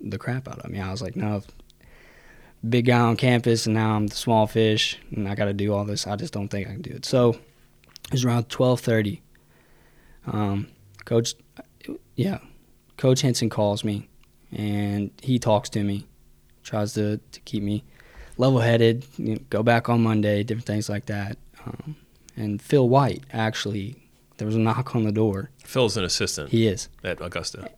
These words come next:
Speaker 1: Um, he knocks on the door and asked me, he said, "Just come take a ride with me." And so we rode around until, I don't know, two o'clock in the morning, just talking about life and, and different things. And he said, "I'm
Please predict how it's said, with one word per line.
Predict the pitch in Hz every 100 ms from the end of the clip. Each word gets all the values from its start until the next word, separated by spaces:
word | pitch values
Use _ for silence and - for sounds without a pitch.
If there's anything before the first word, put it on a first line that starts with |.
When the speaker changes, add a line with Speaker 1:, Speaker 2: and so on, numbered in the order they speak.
| -
Speaker 1:
Um, | 113 110 107 107 - - _ _ _ _ _ _ - - -
he | 120
knocks | 113 113 -
on |
the | 131
door | 117 107 107 127 - _ - -
and | - 107 104 104 104 101 -
asked | - 110 -
me, | 113 107
he | 104
said, | - -
"Just | - - -
come | 127
take | 120 113
a |
ride | 107 98 -
with | -
me." | 151 - -
And | 107 107 104 104 101
so | -
we | 117
rode | 165 131 123
around | 110 104 104 123 - - -
until, | 131 - 113 - - -
I | 104
don't | -
know, | - -
two | 131
o'clock | 131 - 104 -
in | 127
the | -
morning, | - - _ _ _
just | - 120
talking | 123 117 117
about | 117 107
life | 107 95 90 117
and, | 104 -
and | 107 104
different | 107 110
things. | 110 110 110 110 - - - - - - - - - _ _
And | 123 117
he |
said, | 110 107
"I'm | 113 127